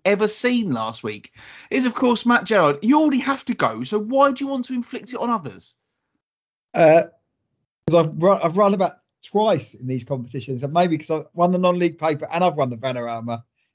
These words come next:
Speaker 2: for season tickets, and I thought it would be a hat-trick. I don't know who would actually give it to because nobody wants to go. More importantly, I went to the dump on Saturday morning,
Speaker 1: Very
Speaker 2: and
Speaker 1: good.
Speaker 2: I would say booking is the way forward. We're having this, this,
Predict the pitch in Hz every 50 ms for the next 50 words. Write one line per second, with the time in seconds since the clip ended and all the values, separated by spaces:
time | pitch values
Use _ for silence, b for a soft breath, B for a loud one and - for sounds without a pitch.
0 | _ _ - 131 - - 156 139 131 110 - 120 117 107 107 107 135 139 127 -
1 | - 165 135 120 135 123 107 139 139 135 147 151 - - 127 127 135 135 - 202
2 | 196 165 151 139 135 156 151 151 139 131 - - 139 131 160 160 135 110 - -
3 | - 104 113 117 120 131 127 139 131 127 - _ _ _ _ _ _ _ _ _
4 | _ _ _ - 160 160 151 147 147 143 147 151 143 - 170 151 190 180 147 127
5 | - _ _ _ _ _ _ _ 190 196 196 180 160 160 190 185 156 226 269 -
6 | _ _ - 208 214 220 196 185 156 131 123 139 147 143 131 160 143 135 135 131
7 | _ _ _ _ - 147 135 131 135 139 135 135 _ _ _ - - - 147 139
8 | - 147 156 185 214 214 165 156 175 156 156 175 208 226 233 - _ _ _ _
9 | _ _ _ _ _ _ _ _ _ _ _ _ _ _ _ - 110 107 - 170
10 | 170 180 214 233 220 196 180 - - - 208 185 135 123 147 165 175 - _ _
11 | _ _ _ _ - 220 220 214 - 180 170 151 156 - - 156 143 175 175 170
12 | 175 175 175 170 - - 214 226 214 214 208 170 143 127 131 180 196 185 190 185
13 | 170 175 156 - - 156 -